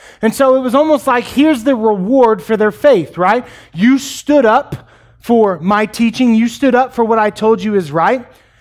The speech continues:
And because you stood up for what I told you is right,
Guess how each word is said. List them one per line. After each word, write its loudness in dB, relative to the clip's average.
And 0
because -2
you -2
stood -2
up 0
for 0
what 2
I 0
told -2
you -4
is -4
right, -2